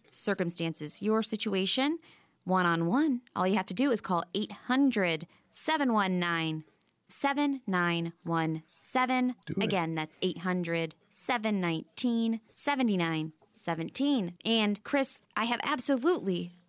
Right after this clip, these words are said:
Speaker 1: heard that if you fail to prepare, then you prepare to fail. But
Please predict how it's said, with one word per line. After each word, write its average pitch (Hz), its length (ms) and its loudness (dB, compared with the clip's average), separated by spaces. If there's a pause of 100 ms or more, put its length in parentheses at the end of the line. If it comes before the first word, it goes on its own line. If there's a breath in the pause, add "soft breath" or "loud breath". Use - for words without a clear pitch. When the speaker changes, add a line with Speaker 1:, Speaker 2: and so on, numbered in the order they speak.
(100)
Speaker 1:
heard 196 420 2 (340 soft breath)
that 175 480 -2 (160)
if 202 140 -6
you 185 120 -2 (300)
fail 208 300 0
to 233 100 0
prepare, 214 760 -2 (160)
then 175 260 0
you 175 480 -2
prepare 185 460 -2
to 175 80 -4
fail. 262 420 0 (340 loud breath)
But 190 380 0